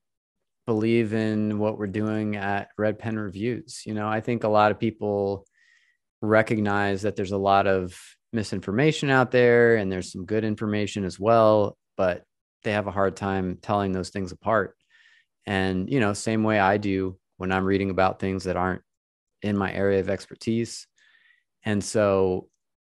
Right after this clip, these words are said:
I think, um, I think Red Pen Reviews is a little piece of a broader movement to try to help people sort misinformation from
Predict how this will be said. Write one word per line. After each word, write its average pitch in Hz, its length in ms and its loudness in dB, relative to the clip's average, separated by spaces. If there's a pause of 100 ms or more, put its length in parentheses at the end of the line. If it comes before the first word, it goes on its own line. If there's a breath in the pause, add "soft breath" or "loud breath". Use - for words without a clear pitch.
(300)
I 107 120 -2
think, 117 520 -4
um, 95 540 -4 (1200)
I 107 80 -4
think 131 300 0
Red 113 220 4
Pen 113 180 0
Reviews 104 420 -2
is 95 140 -6
a 101 80 0
little 101 240 2
piece - 560 -4
of 98 340 -2
a 87 60 -10
broader 95 640 2 (300)
movement 104 580 -2 (120)
to 92 420 -4 (800)
try 104 240 0
to 92 80 0
help 95 320 -2
people 90 280 -8
sort 95 540 -4 (1000)
misinformation 92 1120 -4
from 87 640 -6